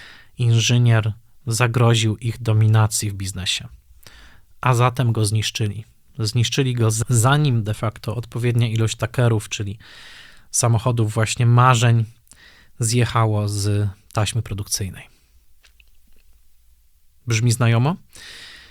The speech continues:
No, Tucker to chyba najbardziej autobiograficzny film w historii Coppoli. Historia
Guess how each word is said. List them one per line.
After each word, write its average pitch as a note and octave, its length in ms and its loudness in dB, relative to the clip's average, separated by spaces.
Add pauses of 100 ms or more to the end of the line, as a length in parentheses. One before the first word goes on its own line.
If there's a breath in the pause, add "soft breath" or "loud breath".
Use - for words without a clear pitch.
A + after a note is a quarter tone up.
(340 loud breath)
No, D#3+ 220 -2 (420)
Tucker C#3+ 340 0
to B2+ 120 -4
chyba C3+ 260 -4
najbardziej A#2+ 500 -2
autobiograficzny C#3+ 880 -2
film A2+ 200 0
w - 60 -6
historii - 360 -2
Coppoli. G#2 460 -8 (540 soft breath)
Historia A2+ 720 0